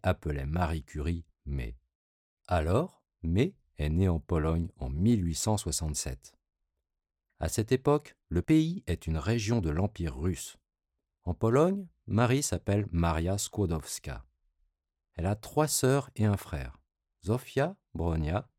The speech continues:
Elena et Józef. Marie est la plus jeune. À cette époque, beaucoup de femmes ne travaillent pas, mais sa mère si, et elle est institutrice. Son père est directeur d'un petit lycée.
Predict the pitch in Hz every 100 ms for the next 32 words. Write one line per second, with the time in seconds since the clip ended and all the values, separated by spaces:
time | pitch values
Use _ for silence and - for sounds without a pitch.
0 | _ - 98 80 76 82 - _ - 131
1 | 104 80 69 62 - _ _ _ _ _
2 | _ _ _ _ _ 90 85 80 98 107
3 | 82 82 - 82 73 73 65 65 _ _
4 | _ _ _ _ - 78 139 143 - 156
5 | - - _ _ 80 131 - 160 98 -
6 | 104 107 87 - 131 113 82 - 80 80
7 | _ _ 73 73 - 76 67 64 - -
8 | 160 - _ _ - 78 73 98 117 80
9 | 71 - 131 107 - - 123 - - _
10 | _ _ _ _ _ _ _ - 120 117
11 | 165 180 - 85 78 113 117 95 - 98
12 | 98 76 67 - 113 - 98 78 - -